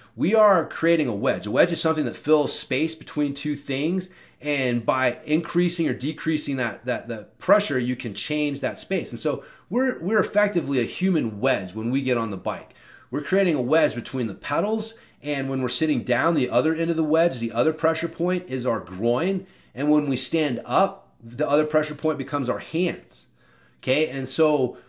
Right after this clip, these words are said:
when you stand up, you're creating that wedge between your feet and your hands. And that is how your body's designed to work. That's like doing a deadlift or something like that, right? So your, your groin is a sensitive area. It's not designed to be used as part of a high tension wedge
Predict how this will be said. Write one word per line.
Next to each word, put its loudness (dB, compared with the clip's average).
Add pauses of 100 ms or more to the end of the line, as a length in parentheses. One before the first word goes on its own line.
(120)
when 2
you 0
stand -2
up, 4
you're -4
creating 0
that -4
wedge 0
between -2
your -4
feet -8
and -6
your -8
hands. -8
And -2
that 0
is -4
how -2
your 0
body's 2
designed 0
to -4
work. 0
That's 0
like 0
doing -2
a -2
deadlift 0
or -8
something -8
like -14
that, -12
right? -8
So -2 (260)
your, -6
your -4
groin 6
is -4
a -4
sensitive -4
area. 0
It's -8
not -4
designed -2
to -6
be -4
used -2
as -8
part 4
of -2
a -6
high -4
tension -6
wedge 0